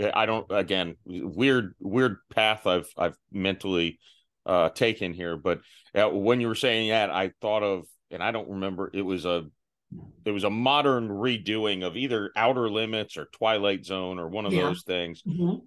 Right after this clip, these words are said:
Speaker 1: where someone went back in time and their goal was to kill baby Hitler.
Speaker 2: Oh, yeah.
Speaker 1: And
Speaker 2: Yeah.
Speaker 1: they, they did it.
Speaker 2: Yeah.
Speaker 1: And his parents just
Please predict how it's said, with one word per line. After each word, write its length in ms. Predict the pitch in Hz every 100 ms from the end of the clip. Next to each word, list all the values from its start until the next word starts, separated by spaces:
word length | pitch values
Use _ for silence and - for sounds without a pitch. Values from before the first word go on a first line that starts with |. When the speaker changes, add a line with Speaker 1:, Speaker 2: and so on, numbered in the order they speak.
| -
Speaker 1:
where 180 | 101
someone 380 | 92 135 135 131
went 160 | 120 113
back 260 | 107 107 120
in 100 | 101
time 380 | 107 101 101
and 120 | 95 85
their 240 | 95 85 _ -
goal 300 | 98 95 90
was 260 | 87 85
to 100 | -
kill 320 | - 107 95
baby 340 | 90 98 90 87
Hitler. 420 | 110 92 82 71 _ _ _ _ _ - - -
Speaker 2:
Oh, 300 | 226 233 196
yeah. 320 | 202 180 -
Speaker 1:
And 200 | 98 92 -
Speaker 2:
Yeah. 260 | 175 127 87
Speaker 1:
they, 520 | 101 107 107 104 104 - -
they 500 | 90 92 92 104 101
did 260 | 135 156
it. 200 | 117 120 _ _ _ _ _
Speaker 2:
Yeah. 340 | 101 175 156 196
Speaker 1:
And 100 | - - _
his 240 | - 120 113
parents 540 | - 147 143 139 127
just 340 | - 113 -